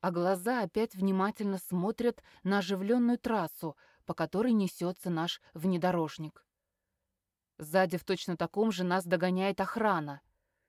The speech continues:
но в Архипа словно бес вселился. Гонит, впечатав в пол педаль газа. Ему наплевать на штрафы,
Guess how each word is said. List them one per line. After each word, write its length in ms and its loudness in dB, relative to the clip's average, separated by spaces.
но 180 -2
в 80 -6
Архипа 600 -6
словно 500 0
бес 420 2
вселился. 840 -2
Гонит, 640 4
впечатав 680 -2
в 240 -20
пол 320 4
педаль 380 4
газа. 460 -2
Ему 380 6
наплевать 680 4
на 140 -2
штрафы, 600 0